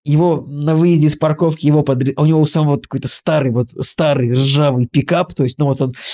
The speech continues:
э, видно, что он такой простой работяга, перебивается какой-то работой, разный там, э, водопроводчик, э, э, что, что, что у него ещё? Короче, м, короче, типа, вот на профи.ру, если вот можно найти такого человека, как он,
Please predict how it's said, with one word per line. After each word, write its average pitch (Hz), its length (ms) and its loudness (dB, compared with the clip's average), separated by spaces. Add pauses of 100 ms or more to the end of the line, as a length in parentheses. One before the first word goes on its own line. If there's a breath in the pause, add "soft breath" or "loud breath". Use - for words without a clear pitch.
(340 loud breath)
э, 80 180 -8
видно, 165 300 2
что 165 160 -2
он 131 100 -6
такой 135 220 -2
простой 143 320 0
работяга, 147 540 0
перебивается 143 640 2
какой-то 131 280 -4
работой, 151 480 0 (320 loud breath)
разный 139 520 0
там, 113 280 -6
э, 110 260 -8 (500)
водопроводчик, 180 1080 0
э, 143 300 2 (280)
э, 117 220 -6 (200)
что, 147 180 -4
что, 147 180 -6 (240)
что 151 160 -10
у - 20 -6
него 120 220 -6
ещё? 117 240 -8
Короче, 151 360 0
м, 92 340 -14 (240)
короче, 156 300 -2
типа, - 280 -4 (220 loud breath)
вот 143 140 -2 (100)
на 156 140 0
профи.ру, 175 520 2
если 131 180 0
вот 131 120 -2
можно 131 220 -2
найти 147 200 0
такого 143 280 -2
человека, 127 340 -2
как 175 240 -6
он, 123 160 -4